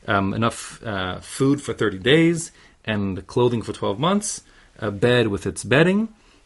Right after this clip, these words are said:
as well as his, a pair of shoes and tefillin that he can keep. The rest he has to pay out to her. Um, the reason why the Mishnah says the way it does is the truth is, even if a person gives everything he has except for that list above,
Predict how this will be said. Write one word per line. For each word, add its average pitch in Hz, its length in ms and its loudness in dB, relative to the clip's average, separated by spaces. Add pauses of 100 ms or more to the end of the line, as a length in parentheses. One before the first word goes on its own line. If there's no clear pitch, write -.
as - 140 -10
well 113 160 2
as 104 120 -4
his, 98 260 -6
a - 60 -16
pair 110 180 0
of 92 100 -2
shoes 143 640 4
and 98 160 -4
tefillin 214 500 2 (140)
that 131 140 0
he 127 40 2
can 120 140 -6
keep. - 260 -10
The - 80 -6
rest 143 300 0
he 120 60 2
has 107 100 -2
to 104 100 -6
pay - 160 -4
out 87 140 -4
to 92 80 -8
her. 87 160 -8 (400)
Um, 98 340 -2 (720)
the 113 80 -4
reason 120 220 2
why 113 80 0
the 110 80 -4
Mishnah 107 340 -4
says 110 160 -2
the 113 80 -2
way 117 80 0
it 123 60 -2
does 156 200 6
is 120 100 2
the 113 60 -2
truth 131 200 2
is, 113 160 4 (400)
even 160 160 6
if 127 80 2
a 120 40 2
person 135 280 2
gives 113 160 4
everything 120 320 2
he 107 60 0
has 110 140 2
except - 360 -2
for 98 240 2 (100)
that - 220 0
list 120 320 0 (180)
above, 170 540 6